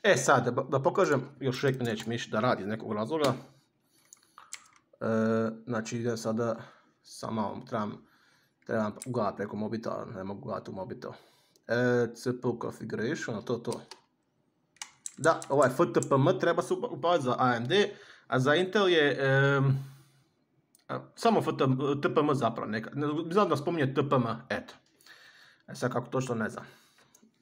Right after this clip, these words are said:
Escape. E, gdje je još ono, aha, to je vamo lijevo još. Security i secure boot je upaljen, tako? Aha, nije.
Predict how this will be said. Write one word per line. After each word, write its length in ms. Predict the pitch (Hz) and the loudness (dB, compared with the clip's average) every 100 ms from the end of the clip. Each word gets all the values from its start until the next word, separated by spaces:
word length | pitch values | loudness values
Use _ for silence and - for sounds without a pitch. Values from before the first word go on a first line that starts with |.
| - | -10
Escape. 560 | 92 - - 131 190 - - - _ _ _ - _ - - - _ _ - | -8 -6 -2 0 0 -4 -16 -20 _ _ _ -20 _ -20 -20 -20 _ _ -8
E, 340 | 117 113 113 110 | -4 0 0 -2
gdje 180 | 175 190 | 0 2
je 80 | 180 | 4
još 200 | 170 135 | 2 2
ono, 180 | 131 123 | 2 2
aha, 220 | 135 113 - - - | 2 2 -2 -16 -8
to 120 | 120 | -4
je 140 | 113 107 | -2 -2
vamo 260 | 107 107 | -2 -4
lijevo 380 | - 113 127 156 | -4 -2 0 2
još. 220 | 92 196 - - - _ _ _ _ _ _ _ _ _ _ - - _ _ _ _ | 2 0 -2 -14 -18 _ _ _ _ _ _ _ _ _ _ -20 -20 _ _ _ _
Security 800 | - - - 160 190 185 185 - | -14 -8 0 4 4 4 2 0
i 180 | 143 131 | 0 0
secure 400 | 123 135 127 123 | 2 2 4 4
boot 320 | 131 151 - | 4 0 0
je 80 | 127 | 0
upaljen, 400 | 113 175 180 143 | 0 0 0 0
tako? 480 | 113 113 185 190 - _ _ _ | 0 0 0 -2 -4 _ _ _
Aha, 200 | - 135 | 2 2
nije. 300 | 120 123 123 | 4 2 0